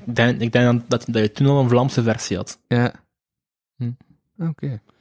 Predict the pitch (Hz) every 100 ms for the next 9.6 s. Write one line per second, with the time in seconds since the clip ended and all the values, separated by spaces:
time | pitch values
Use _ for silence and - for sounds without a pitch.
0 | _ _ _ _ _ 110 120 - 107 127
1 | - 151 - 143 - 95 117 117 117 104
2 | 95 107 147 - 131 - 107 107 - -
3 | - 110 120 110 110 98 104 120 127 139
4 | 131 - 113 - - 107 107 - - -
5 | - - - - - _ _ _ _ _
6 | - - - - - - - - - -
7 | - 135 226 226 202 - - 107 131 160
8 | 143 123 127 175 170 160 - 156 139 127
9 | 135 - 120 117 - -